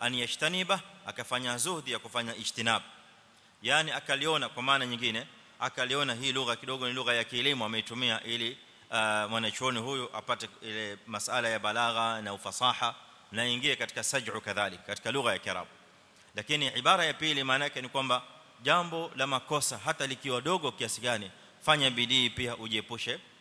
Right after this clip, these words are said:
nalo, kwa sababu mujahadatu nafs inahitajia kwamba hata likiwa jambo ni dogo katika makosa, pia jiweke mbali. Fa innahu la ya'lam, kwa sababu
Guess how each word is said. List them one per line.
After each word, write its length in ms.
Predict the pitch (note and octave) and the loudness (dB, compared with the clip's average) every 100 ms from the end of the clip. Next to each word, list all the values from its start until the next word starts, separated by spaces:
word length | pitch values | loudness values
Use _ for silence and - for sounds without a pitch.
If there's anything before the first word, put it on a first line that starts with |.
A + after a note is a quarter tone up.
| - F#2+ | -16 -6
nalo, 260 | G#2+ G2 D#2+ - - | -4 -4 -12 -20 -12
kwa 80 | A2 | -8
sababu 340 | G2+ A#2+ B2 A#2 | -4 -2 -2 -2
mujahadatu 680 | A2 A2+ B2 D3 B2+ B2 | -4 -4 2 2 0 -4
nafs 400 | A#2 D3+ - - - - - | 0 0 2 -2 -6 -20 -12
inahitajia 600 | G#2 B2 A#2+ A#2+ B2 C#3 | -2 0 2 0 0 0
kwamba 300 | B2 C3 A#2+ A#2+ | 0 -2 -2 -2
hata 240 | D#3 C#3+ | -4 -2
likiwa 320 | C3+ A#2+ B2+ | -6 -4 -4
jambo 300 | B2 C#3 B2+ | 0 0 0
ni 100 | A#2+ | -2
dogo 300 | A2+ D3+ C3+ | 2 2 2
katika 260 | A#2+ A#2+ A#2 | -2 -4 -4
makosa, 520 | A2+ - B2+ - A#2+ - - - | -4 -2 -4 -2 -6 -8 -16 0
pia 300 | C#3 A#2+ B2 - - - | 4 4 2 -6 -20 -8
jiweke 280 | G#2+ A2 A2 | -2 -2 -2
mbali. 220 | F#2+ D2 - - - - - - _ _ _ _ _ _ _ _ _ _ _ _ - - _ - | -8 -10 -14 -20 -20 -20 -20 -20 _ _ _ _ _ _ _ _ _ _ _ _ -20 -20 _ -4
Fa 100 | A2 | 0
innahu 500 | D3 C3 B2 A2+ A2 | 0 0 -2 0 -2
la 140 | G#2 | 2
ya'lam, 300 | G#2 F#2 D#2+ - - - - - - - | 0 0 -6 -14 -20 -20 -20 -20 -20 -12
kwa 80 | A#2+ | -8
sababu 520 | A#2 B2 C#3+ A#2 | -2 4 4 2